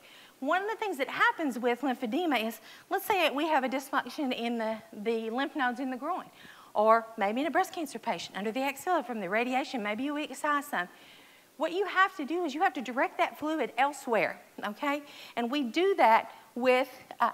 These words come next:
manual moving of that fluid. We also do bandaging and compression. It's very specific, exercises, skincare,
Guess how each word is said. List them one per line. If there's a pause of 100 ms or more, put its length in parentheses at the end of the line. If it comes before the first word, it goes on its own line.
(100)
manual
moving
of
that
fluid. (320)
We
also
do
bandaging
and
compression.
It's
very
specific,
exercises,
skincare,